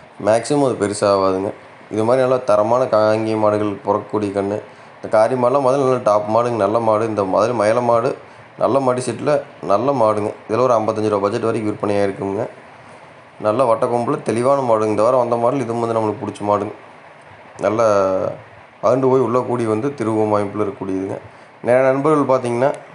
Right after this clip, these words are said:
இன்றைக்கி வந்து கிடாரிக்கன்னு வாங்குறீங்கன்னா, மைகோதியாட்டு ரொம்ப கிட்ட கொம்பு இருக்குன்னு ஆசைப்படுறீங்க. இந்த கொம்பு கிட்ட இருக்கிறது எப்படி பார்த்தாலும் வந்து கொம்பு கிட்ட கூடிருங்க. எப்போவுமே அகண்டு போய் இருக்கிறது தான் வந்து நல்லா அழகா கூடி வருங்க. அகண்டு போய் கூடி வரக்கூடிய கொம்பு தான் நாளைக்கு பார்க்கறதுக்கும் நல்ல தெளிவா இருக்குங்க.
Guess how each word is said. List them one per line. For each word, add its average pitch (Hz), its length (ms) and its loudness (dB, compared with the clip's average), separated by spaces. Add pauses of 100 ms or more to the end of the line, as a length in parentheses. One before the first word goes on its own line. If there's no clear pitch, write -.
(380)
இன்றைக்கி 120 260 0
வந்து 127 180 0
கிடாரிக்கன்னு 135 440 2
வாங்குறீங்கன்னா, 123 380 0
மைகோதியாட்டு 117 560 0
ரொம்ப 127 180 -2
கிட்ட 131 260 -4
கொம்பு 120 260 0
இருக்குன்னு 113 320 2
ஆசைப்படுறீங்க. 107 460 0
இந்த 104 140 -4
கொம்பு 135 200 -2
கிட்ட 110 220 -8
இருக்கிறது 117 380 0
எப்படி 110 240 -4
பார்த்தாலும் 117 360 2
வந்து 117 160 -2
கொம்பு 113 220 -4
கிட்ட 107 260 -4
கூடிருங்க. 110 640 -4 (480)
எப்போவுமே 147 320 2
அகண்டு 147 340 2
போய் 156 160 2
இருக்கிறது 127 460 2
தான் 131 180 4
வந்து 131 140 -2
நல்லா 117 280 2
அழகா 113 260 2
கூடி 110 300 -4
வருங்க. 101 380 -2 (1300)
அகண்டு 143 340 2
போய் 151 200 2
கூடி 135 160 0
வரக்கூடிய 117 400 0
கொம்பு 110 220 -2
தான் 139 140 0
நாளைக்கு 104 240 -2
பார்க்கறதுக்கும் 131 480 0
நல்ல 113 120 0
தெளிவா 110 400 0
இருக்குங்க. 104 380 -4